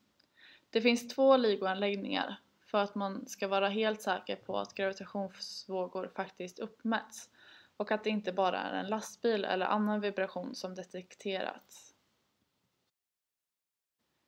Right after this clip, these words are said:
Gravitationsvågor rör sig med ljusets hastighet genom rymden.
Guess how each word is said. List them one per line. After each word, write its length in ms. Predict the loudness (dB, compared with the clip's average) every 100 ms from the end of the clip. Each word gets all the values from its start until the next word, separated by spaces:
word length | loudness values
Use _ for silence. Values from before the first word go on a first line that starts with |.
| _ 2
Gravitationsvågor 1040 | 4 4 4 6 6 6 4 4 6 4
rör 220 | 4 2 0
sig 180 | -4
med 160 | -6 -2
ljusets 460 | 0 2 0 -4 -2
hastighet 500 | -6 -4 -4 -4 -6
genom 320 | -6 -6 -2
rymden. 540 | -2 -2 -4 -6 -8